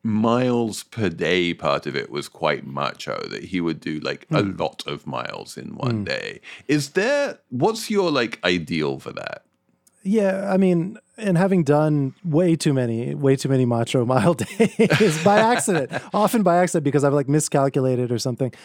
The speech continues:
Speaker 2: um, or because there's no inns and, like, I refuse to take assist, I refuse to be assisted by transportation. So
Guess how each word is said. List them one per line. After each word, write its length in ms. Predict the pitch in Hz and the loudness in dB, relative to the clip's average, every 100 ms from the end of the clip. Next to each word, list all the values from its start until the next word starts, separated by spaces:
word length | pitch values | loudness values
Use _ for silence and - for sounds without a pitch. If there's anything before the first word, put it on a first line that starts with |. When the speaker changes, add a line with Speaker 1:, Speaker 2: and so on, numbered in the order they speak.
| - - | -20 -6
Speaker 2:
um, 300 | 143 127 123 | 2 4 4
or 180 | 175 185 | 4 4
because 320 | 156 160 143 | 4 2 4
there's 160 | 135 120 | 4 2
no 180 | 135 127 | 2 2
inns 300 | 131 127 117 | 2 0 0
and, 100 | 117 | -2
like, 200 | 117 135 | -2 0
I 60 | |
refuse 420 | 127 127 147 135 | 2 2 2 0
to 80 | - | 0
take 240 | 123 127 110 _ _ _ _ - 196 | 0 0 -2 _ _ _ _ -20 -8
assist, 340 | 147 - 139 | -6 -2 -4
I 220 | - 139 139 147 | -2 -2 -2 -4
refuse 340 | 151 147 180 | -6 0 0
to 80 | - | 2
be 60 | 147 | 0
assisted 320 | - 143 135 | -2 -4 -4
by 100 | 127 | -4
transportation. 760 | - 131 123 131 131 131 160 | -2 -4 -4 -2 -2 -2 -2
So 320 | 156 147 143 | -2 -2 -4